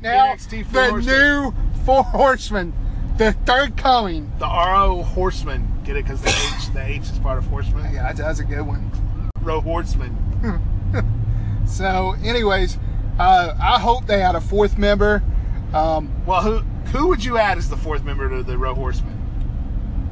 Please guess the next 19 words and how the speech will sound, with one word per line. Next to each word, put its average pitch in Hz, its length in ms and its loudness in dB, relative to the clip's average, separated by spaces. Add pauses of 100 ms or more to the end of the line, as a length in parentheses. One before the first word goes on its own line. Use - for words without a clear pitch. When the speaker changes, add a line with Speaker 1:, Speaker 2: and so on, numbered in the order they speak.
(160)
Speaker 1:
I 180 220 0
mean, 180 260 -2
you'd 170 160 0
add, 170 320 2
uh, 165 360 2 (520)
uh, 156 300 0
who - 180 2
was, - 200 2 (120)
who's, - 240 2 (280)
uh, 165 380 2
I - 80 -2
mean, 202 180 0
would 196 160 0
you 202 80 2
add 220 140 4
Roddy? 202 400 2 (100)
Add 370 220 2
Roddy. 440 380 2 (500)
Speaker 2:
No, 208 240 4